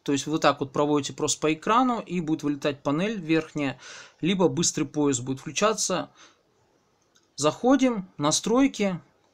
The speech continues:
и вот это всё дело отключаем. Так будет проще, легче и приятней.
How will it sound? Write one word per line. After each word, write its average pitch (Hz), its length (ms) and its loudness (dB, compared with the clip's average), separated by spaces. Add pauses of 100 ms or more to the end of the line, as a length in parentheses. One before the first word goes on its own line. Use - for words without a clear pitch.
(160)
и 226 100 -4
вот 190 120 2
это 160 160 0
всё 220 420 4 (160)
дело 160 320 2
отключаем. 139 840 -2 (380)
Так 165 200 0
будет 135 300 -2
проще, 208 560 0
легче 165 420 -2
и 170 160 -6
приятней. 113 640 -6